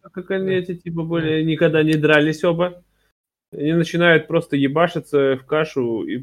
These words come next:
Speaker 1: постоянно увеличивая, постоянно драться.
Speaker 2: Да. И вот он как раз его приводит к себе домой.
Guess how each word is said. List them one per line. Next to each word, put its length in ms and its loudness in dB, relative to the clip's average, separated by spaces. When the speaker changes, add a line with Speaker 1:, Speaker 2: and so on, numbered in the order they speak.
Speaker 1:
постоянно 680 0
увеличивая, 760 -2
постоянно 460 -2
драться. 400 -4
Speaker 2:
Да. 260 -20
И 80 -8
вот 240 0
он 180 -4
как 200 -8
раз 220 -4
его 160 -4
приводит 580 -10
к 40 -20
себе 300 -10
домой. 480 -12